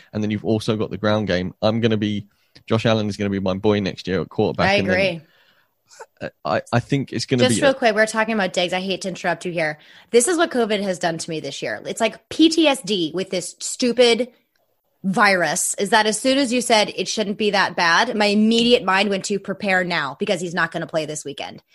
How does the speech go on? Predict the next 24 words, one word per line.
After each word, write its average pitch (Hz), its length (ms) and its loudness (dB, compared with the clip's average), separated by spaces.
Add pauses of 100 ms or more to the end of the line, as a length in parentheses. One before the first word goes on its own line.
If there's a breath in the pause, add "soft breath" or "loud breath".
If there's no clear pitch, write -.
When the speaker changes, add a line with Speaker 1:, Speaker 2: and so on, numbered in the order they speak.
(200 loud breath)
Speaker 2:
Like, 226 120 2
that's 302 280 4
what, 294 320 2
that's 269 180 2
what's 285 160 2
happened. 226 460 0
Almost 220 420 0
every 247 300 2
single 269 400 2
weekend, 220 360 0
these 202 200 -4
players 226 380 -2
that 196 100 0
are 190 100 0
expected 233 720 2
to 208 100 -12
play, 196 460 0 (160 loud breath)
Speaker 1:
Mm-hmm. 120 160 0
Speaker 2:
the 127 140 4
injury 247 340 4
is 202 180 0 (200)
not 202 320 2
that 208 260 2
bad, 196 320 4